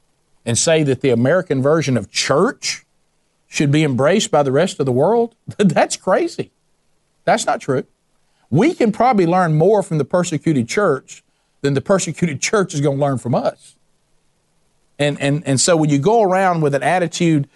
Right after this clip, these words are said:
that if you would become more like the American church, then you'll finally get it, do you realize what a turnoff that is? That our version of church is, is the preferred version of God?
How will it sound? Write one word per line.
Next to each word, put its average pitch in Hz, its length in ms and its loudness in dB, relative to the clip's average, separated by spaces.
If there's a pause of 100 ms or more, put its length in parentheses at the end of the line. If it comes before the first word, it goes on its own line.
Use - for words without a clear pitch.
(160)
that 139 180 2
if 131 200 -4
you 165 100 2
would 139 140 0
become 170 400 -2
more 151 160 2
like 139 180 0
the 123 80 -4
American 147 420 -2
church, 135 320 -4
then 139 140 -2
you'll 139 100 0
finally 135 360 -2
get 170 200 0
it, 208 160 -4 (220)
do 156 80 0
you 247 60 0
realize 359 260 0
what 190 100 -2
a - 140 -6
turnoff 208 320 -2
that 214 160 -2
is? 247 280 -8 (1600)
That 143 160 -2
our 165 300 2
version 202 720 0
of 127 140 0
church 190 420 -2
is, 131 220 -2
is 135 260 -2
the 131 80 -4
preferred 147 480 -2
version 165 340 0
of 113 120 -4
God? 196 420 -2